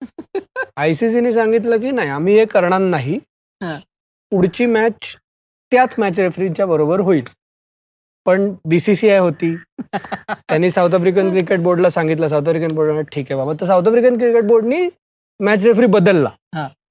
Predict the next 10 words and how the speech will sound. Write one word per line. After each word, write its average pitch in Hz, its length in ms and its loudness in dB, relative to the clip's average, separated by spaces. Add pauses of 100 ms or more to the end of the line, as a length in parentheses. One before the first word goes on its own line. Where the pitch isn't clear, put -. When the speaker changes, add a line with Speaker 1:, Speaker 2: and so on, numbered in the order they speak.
(840)
Speaker 2:
आणि 202 240 2
ती 220 100 4
मॅच 247 220 2
पुढे 202 280 4
गेली. 131 240 0 (180)
Speaker 1:
हा. 151 140 -10
Speaker 2:
वीरेंद्र 208 400 4
सेहवागला 226 420 2
बॅन 170 360 0
होता. 127 380 -8